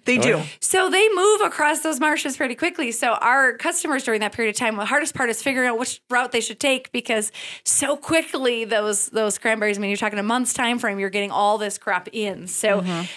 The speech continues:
Speaker 3: the trick is catching 'em.
Speaker 1: It is.
Speaker 3: It's, we should make a game out of that come harvest time. See which far-, see which farms you can catch before they move on to the next one because, uh, they've, they've really honed in their production skills and they move pretty quick. So when we're trying to direct people,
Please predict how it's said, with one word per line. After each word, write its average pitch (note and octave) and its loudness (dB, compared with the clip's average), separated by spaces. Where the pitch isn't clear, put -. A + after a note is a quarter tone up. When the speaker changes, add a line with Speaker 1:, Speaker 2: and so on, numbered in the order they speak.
Speaker 3:
the G#3+ 0
trick - -4
is C4 -4
catching E4 0
'em. B3 2
Speaker 1:
It G#3+ 2
is. F#3 2
Speaker 3:
It's, - -2
we A#3+ 0
should C#4 -2
make E4 -2
a E4+ -2
game D#4 0
out D4 2
of A3 0
that G3 0
come A#3+ -2
harvest A#3 -2
time. G3 -4
See A#3 -4
which G#3+ -2
far-, - -2
see F4 4
which G4+ 2
farms D4 4
you D4+ 0
can B3+ -2
catch - 0
before C4 2
they C4 4
move C4 2
on A#3+ 4
to C4 -2
the G#3+ -2
next A3+ 0
one G3+ 2
because, G3 0
uh, F3+ 2
they've, F#3+ -4
they've G3 -2
really G#3 2
honed G#3 0
in G#3+ 2
their F#3 0
production G3 -4
skills F3+ -2
and F3 -4
they F#3+ -2
move C#4 -4
pretty E4+ -2
quick. - -4
So - -2
when G3+ -2
we're A3+ -2
trying C#4 -2
to A3 -4
direct G#3 -2
people, F3 -6